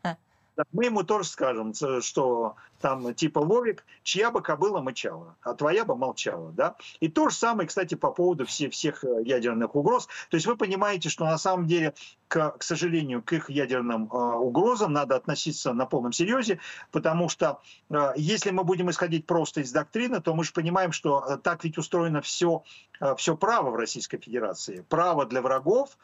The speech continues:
Speaker 2: а для своих права никакого нету. И поэтому, если, э, вы хотите с ним суди-, судиться, допустим, с Путиным в его судах, вы понимаете, что вы никогда не выиграете, потому что он всегда в своих судах будет прав. Точно так же внутри, э, своей, э, своей парадигмы он всегда прав,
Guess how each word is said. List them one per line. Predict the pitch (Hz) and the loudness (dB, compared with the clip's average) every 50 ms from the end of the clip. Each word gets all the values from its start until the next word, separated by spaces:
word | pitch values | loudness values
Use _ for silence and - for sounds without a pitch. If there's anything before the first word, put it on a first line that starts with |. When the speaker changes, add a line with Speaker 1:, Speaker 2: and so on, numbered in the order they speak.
| - - - | -20 -16 -6
Speaker 2:
а | - 143 139 | -4 -4 -2
для | 117 131 135 | -2 -2 -4
своих | - - 139 139 165 226 233 - | -2 0 0 0 0 0 -2 -2
права | - - 151 147 147 | 0 0 2 2 0
никакого | 147 139 123 - 139 - - 131 123 143 | -2 -4 -4 -6 -6 -4 -2 0 0 0
нету. | 170 202 165 - - - | 0 0 -2 -4 -4 -6
И | 101 | -6
поэтому, | - - 117 117 117 - 131 120 123 | -4 -2 -2 -2 -2 -2 -2 0 0
если, | 131 143 139 - 151 127 - - - - - - | 0 0 0 0 0 -2 -2 -6 -16 -12 -4 0
э, | 139 139 131 123 | 2 2 4 4
вы | 123 147 151 143 123 123 | 4 2 2 2 0 -2
хотите | - - 160 156 - 185 156 160 143 | 0 -2 -2 0 0 -4 -2 -2 -4
с | - - - | -4 0 0
ним | 170 160 151 | 0 0 0
суди-, | - - 185 175 131 143 | 0 0 0 0 0 0
судиться, | 131 - - 185 185 160 185 220 208 156 - 160 | -2 0 0 2 2 4 2 2 2 2 0 2
допустим, | 123 135 - - 147 - 131 127 | 0 0 0 0 -4 -4 -4 -6
с | - - | -8 -4
Путиным | - 170 160 151 - 127 113 107 - - - - | -2 -2 -2 0 0 -2 -2 -4 -4 -8 -12 -6
в | - 123 | 0 2
его | 147 165 170 156 143 - | 4 4 4 4 2 2
судах, | - 143 143 170 240 226 - - | 0 0 2 2 2 2 0 -2
вы | 180 147 135 | -2 -4 -2
понимаете, | - 165 143 143 175 208 202 - | -2 -2 0 0 0 0 0 -2
что | - - | -4 -2
вы | 135 143 | -2 -2
никогда | 160 151 - 147 135 139 123 | 0 0 0 0 0 0 -2
не | 127 131 | 0 0
выиграете, | 131 180 226 240 269 226 196 160 - | 0 2 2 2 0 0 0 0 -4
потому | 160 - 147 143 139 | -4 -2 -2 -2 -2
что | - - 143 - - - - | 0 -2 -2 -2 -4 -8 -2
он | - 185 185 170 | 0 0 0 0
всегда | - - 165 147 175 156 | -2 -4 -2 0 0 0
в | 139 | 0
своих | - - 160 156 147 - | 0 -2 0 0 -2 -2
судах | - 151 143 208 196 156 | -4 -2 -2 -2 -2 -2
будет | 123 147 156 151 _ | -2 -2 -2 -2 _
прав. | - 139 117 90 80 - - _ _ - - - - | -2 -2 -2 -2 -6 -10 -20 _ _ -20 -20 -12 -4
Точно | - 160 147 170 165 | -4 -2 -2 0 0
так | 165 185 160 | 0 0 0
же | - 147 139 | 2 0 0
внутри, | 120 160 185 175 165 190 180 131 117 - _ - - - - | 0 0 0 0 0 -2 -2 -2 -4 -6 _ -20 -20 -14 -6
э, | - 139 135 123 113 113 | -2 0 0 0 0 0
своей, | - - 151 165 165 151 135 120 110 104 107 | 0 2 2 2 2 2 0 0 -2 -2 0
э, | 127 123 117 117 113 113 113 117 113 110 113 | 0 0 2 2 0 0 2 2 2 0 0
своей | 107 - 151 147 143 120 | 0 0 0 0 0 0
парадигмы | - 139 131 135 143 170 302 302 254 196 175 | 0 0 0 0 2 2 2 2 4 2 2
он | 170 165 | 2 0
всегда | 156 - - 175 139 120 135 117 110 | 0 -2 -2 -2 0 0 0 0 2
прав, | - 180 196 240 262 - - | 2 2 2 2 0 -2 -4